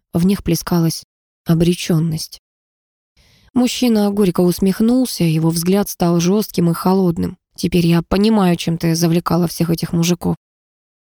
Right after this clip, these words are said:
Вздрогнув, словно от пощечины, я посмотрела в черные прищуренные глаза. Невыносимо больно. Отвернувшись, я встала с кровати,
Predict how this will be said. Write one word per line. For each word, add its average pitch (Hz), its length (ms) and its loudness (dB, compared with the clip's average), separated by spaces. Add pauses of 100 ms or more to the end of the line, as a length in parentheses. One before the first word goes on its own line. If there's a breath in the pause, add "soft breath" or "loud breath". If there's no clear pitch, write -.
Вздрогнув, 226 500 0
словно 208 320 2
от - 80 -4
пощечины, 202 580 0
я 170 220 0
посмотрела 175 580 0
в - 60 -14
черные 165 320 0
прищуренные 170 560 -2
глаза. 185 400 -2 (240)
Невыносимо 180 680 2
больно. 175 360 -4 (320)
Отвернувшись, 180 680 -2
я 170 120 0
встала 185 300 -4
с - 80 -8
кровати, 220 460 -4